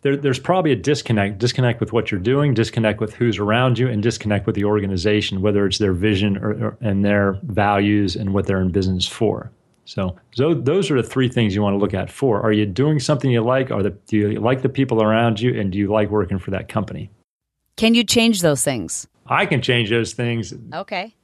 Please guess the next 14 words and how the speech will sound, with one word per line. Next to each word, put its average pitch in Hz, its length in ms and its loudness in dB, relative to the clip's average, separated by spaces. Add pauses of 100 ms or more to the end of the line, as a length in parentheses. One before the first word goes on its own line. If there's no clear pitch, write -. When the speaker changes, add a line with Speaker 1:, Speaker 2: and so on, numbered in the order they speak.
(140)
Speaker 1:
Yes. 120 520 0
And 110 280 0
Speaker 2:
So 131 220 0
Speaker 1:
uh, 226 40 2
Speaker 2:
if, - 180 -6
if 208 160 -2
someone's 269 360 0
listening 254 320 -2
right 208 160 0
now 190 100 0
and 180 80 0
they 170 60 -2
go, 151 180 -2
"Okay, 139 500 -6